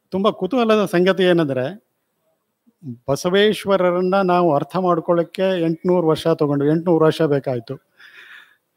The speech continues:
ಆ, ಎ ಕೆ ರಾಮಾನುಜಂ ಅವರು ಇಂಗ್ಲಿಷ್ನೊಳಗೆ ಭಾಷಾಂತರ ಮಾಡಿರುವಂಥ ಬಸವೇಶ್ವರರ ವಚನಗಳನ್ನ ಅವ್ರಿಗೆ ಅರ್ಥ ಮಾಡ್ಕೊಳ್ಳಿಕ್ಕೆ ಒಂದು ತಿಂಗಳು ಸಾಕಾಗ್ಲಿಲ್ಲ.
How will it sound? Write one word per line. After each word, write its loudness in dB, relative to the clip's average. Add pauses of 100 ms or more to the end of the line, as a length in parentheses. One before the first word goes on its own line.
ಆ, 2 (640)
ಎ -2
ಕೆ 2
ರಾಮಾನುಜಂ 0
ಅವರು 2
ಇಂಗ್ಲಿಷ್ನೊಳಗೆ -2
ಭಾಷಾಂತರ 0 (320)
ಮಾಡಿರುವಂಥ 0
ಬಸವೇಶ್ವರರ -4
ವಚನಗಳನ್ನ -2 (480)
ಅವ್ರಿಗೆ 4
ಅರ್ಥ 2
ಮಾಡ್ಕೊಳ್ಳಿಕ್ಕೆ 4
ಒಂದು 2
ತಿಂಗಳು -2
ಸಾಕಾಗ್ಲಿಲ್ಲ. -2